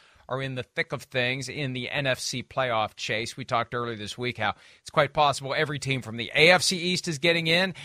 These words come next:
and every team from the N F C East could get in. Right now, the Commanders are just outside the seventh seed, but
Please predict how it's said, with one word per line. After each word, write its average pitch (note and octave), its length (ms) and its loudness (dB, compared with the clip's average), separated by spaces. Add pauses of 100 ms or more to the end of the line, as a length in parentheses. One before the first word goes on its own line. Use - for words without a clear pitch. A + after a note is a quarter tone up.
(120)
and E3+ 160 2
every F3+ 200 6
team G3 240 -2
from G#3 160 -4
the G#3+ 140 0
N G#3 180 4
F A3 120 6
C - 220 -4
East C#3+ 460 -2 (260)
could D#3 260 -2
get C#3 220 4
in. C3 300 -2
Right E3 200 6
now, D#3 260 6
the D3 100 -4
Commanders D3+ 560 -2
are C3 80 -4
just C#3+ 560 0
outside D3 880 6 (300)
the C#3+ 80 -4
seventh C3 420 2
seed, A#2+ 480 -6
but B2 180 2